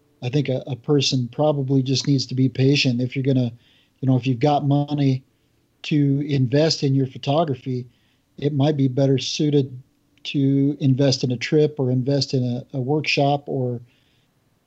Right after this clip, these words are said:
you know, something else that's, that's going to he-, improve your photography rather than jumping on a new camera right now and saving that and,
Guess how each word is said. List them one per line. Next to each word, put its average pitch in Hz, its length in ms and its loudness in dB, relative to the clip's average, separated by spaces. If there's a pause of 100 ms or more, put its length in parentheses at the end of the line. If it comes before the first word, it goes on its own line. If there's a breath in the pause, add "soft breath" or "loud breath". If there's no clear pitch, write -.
(960)
you 147 100 2
know, 127 160 2
something 135 400 -2
else 143 260 0
that's, - 320 -6 (220)
that's 147 240 -2
going 147 260 4
to 120 100 0
he-, 117 220 0
improve 160 480 2
your 143 140 -2
photography 131 560 -2
rather 135 300 2
than 127 300 0 (440 soft breath)
jumping 139 320 2
on 135 160 6
a 127 40 2
new 135 220 2
camera 139 380 2
right 123 240 -2
now 131 240 2
and 117 100 -4
saving 131 400 2
that 135 280 0
and, 113 300 -6